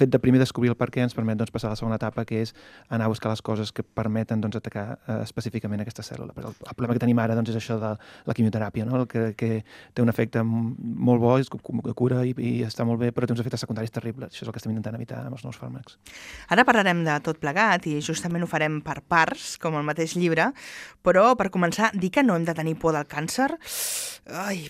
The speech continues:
Speaker 2: pot convidar alguns a, a no deixar de fumar mai, per exemple, no? Ja tenim les persones aquest hàbit normalment de, "Ah, ja ho farem, ja ho farem". S'ha de ser prudent, no?, a l'hora d'enviar el missatge.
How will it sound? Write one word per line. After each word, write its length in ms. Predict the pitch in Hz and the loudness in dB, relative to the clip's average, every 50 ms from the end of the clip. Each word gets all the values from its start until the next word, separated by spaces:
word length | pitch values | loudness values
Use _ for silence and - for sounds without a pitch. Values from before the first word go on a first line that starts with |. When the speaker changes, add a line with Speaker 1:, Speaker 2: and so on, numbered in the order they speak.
| - - - - - | -14 -16 -12 -2 0
Speaker 2:
pot 140 | 180 175 175 | 0 0 2
convidar 400 | - - 269 247 233 202 165 160 | 2 4 6 8 8 8 6 6
alguns 460 | 185 196 180 165 175 226 262 240 - 202 | 4 4 2 2 2 2 2 2 2 4
a, 300 | 175 165 160 151 147 - | 4 4 4 2 0 0
a 140 | - 170 165 | -2 -2 0
no 140 | 165 175 208 254 | 0 2 2 2
deixar 220 | 240 233 240 233 | 2 4 4 4
de 60 | 220 233 | 4 2
fumar 160 | 220 190 160 | 2 2 2
mai, 220 | 170 208 208 175 160 | 2 2 2 2 0
per 80 | 156 143 | 0 -2
exemple, 460 | 151 165 165 165 165 165 180 - - | -2 0 2 2 4 6 8 8 8
no? 80 | - - 247 | 8 8 8
Ja 60 | 226 220 | 8 8
tenim 480 | 233 262 269 262 247 233 233 226 214 214 185 | 8 8 8 8 10 10 8 8 8 8 6
les 120 | 185 208 226 | 6 6 6
persones 340 | 202 196 196 226 226 220 208 | 6 6 6 6 6 8 6
aquest 220 | 196 185 196 190 190 | 6 6 4 4 6
hàbit 320 | 202 208 214 208 196 190 | 6 6 6 6 6 4
normalment 460 | 196 196 185 190 196 202 208 208 196 | 4 4 4 4 6 6 6 6 8
de, 40 | 196 190 | 8 8
"Ah, 160 | 202 254 285 277 | 8 8 6 4
ja 100 | 285 294 | 4 2
ho 40 | 277 | 2
farem, 240 | 294 285 254 214 220 | 4 4 6 6 6
ja 60 | 208 | 4
ho 40 | 202 - | 4 6
farem". 240 | 214 175 165 160 151 - - - - - - - - - - - | 6 6 4 4 0 -4 -10 -14 -14 -14 -14 -16 -16 -8 -6 -4
S'ha 200 | 185 - 226 240 | 2 6 6 6
de 60 | 262 | 8
ser 120 | 254 311 262 | 6 6 6
prudent, 400 | 226 247 233 202 180 170 175 - | 6 6 6 6 6 4 4 6
no?, 100 | 160 196 | 6 8
a 60 | 233 | 8
l'hora 220 | 247 170 175 180 180 | 8 8 8 8 8
d'enviar 320 | 180 - 170 165 160 165 | 6 6 4 4 4 4
el 60 | 160 | 2
missatge. 420 | 165 170 165 170 156 170 180 240 | 0 0 2 2 0 0 0 0